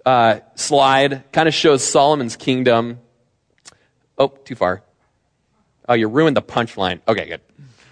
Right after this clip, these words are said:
Uh, this is Solomon's kingdom that you read about. Uh, huge kingdom. In the green is present-day Israel. In, in the neon green, I guess I should say. In the kinda light green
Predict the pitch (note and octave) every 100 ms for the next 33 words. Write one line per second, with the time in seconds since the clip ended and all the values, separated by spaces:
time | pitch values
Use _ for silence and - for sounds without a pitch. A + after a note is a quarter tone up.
0 | _ - C3 B2+ - - _ - F#3+ G3+
1 | D#3 G3+ F#3+ G3 G3 D#3+ G3 F#3+ F3+ E3
2 | E3 E3+ F3 E3 D#3 D#3+ - - _ _
3 | - C3 B2 B2 B2+ - - A3+ G3 -
4 | F#3 E3+ E3+ E3 E3 D3 B2 D3+ G#3+ B3+
5 | E3+ D#3 - - A3 A3+ G#3+ E3 C#3 A#2+
6 | G#2 A2 G#2+ G2 F2 C#2+ _ _ _ _
7 | _ - C3+ B2 B2 B2 A2+ D3 D3+ G#2+
8 | F#2 F#2+ F2+ F#2 F#2+ G2 F#2 G2 - G2
9 | F#2+ - _ - B2+ B2+ A#2 C#3+ B2+ A#2
10 | C3 D3 D3+ - C3 C3 B2+ A#2+